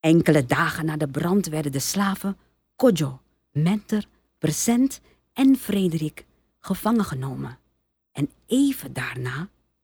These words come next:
ook hun vrienden. Het Openbaar Ministerie, waargenomen door de Hollander Kanter, eiste dat Kodjo zou gehangen worden.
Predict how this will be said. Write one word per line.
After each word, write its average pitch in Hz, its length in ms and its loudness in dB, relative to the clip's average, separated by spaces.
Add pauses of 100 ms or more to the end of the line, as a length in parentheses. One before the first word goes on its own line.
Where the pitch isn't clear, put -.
(240)
ook - 360 -2 (220)
hun 139 180 -2
vrienden. 180 540 0 (920)
Het - 220 -4
Openbaar 147 560 2
Ministerie, 156 680 4
waargenomen 156 600 4
door 139 100 2
de 139 80 -2
Hollander 139 480 -2
Kanter, 208 440 0 (440)
eiste 269 600 2 (240)
dat - 280 -2 (100)
Kodjo 190 420 4 (240)
zou - 300 0 (140)
gehangen 156 480 2
worden. 120 360 -10